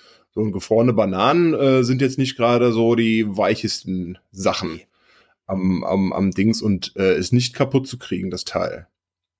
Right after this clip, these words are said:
Speaker 1: Und da bin ich so ein bisschen auf den, auf den KitchenAid-Zug aufgesprungen.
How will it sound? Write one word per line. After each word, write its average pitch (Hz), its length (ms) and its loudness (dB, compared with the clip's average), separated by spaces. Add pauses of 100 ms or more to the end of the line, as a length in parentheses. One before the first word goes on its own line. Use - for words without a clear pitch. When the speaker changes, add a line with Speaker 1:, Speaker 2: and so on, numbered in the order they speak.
(2250)
Speaker 1:
Und 101 100 -2
da 104 80 2
bin 117 80 4
ich 120 80 4
so 120 60 4
ein - 20 4
bisschen 123 160 2
auf 120 140 2
den, 120 240 0
auf 113 100 0
den 117 160 2
KitchenAid-Zug 95 720 -4
aufgesprungen. 92 880 -8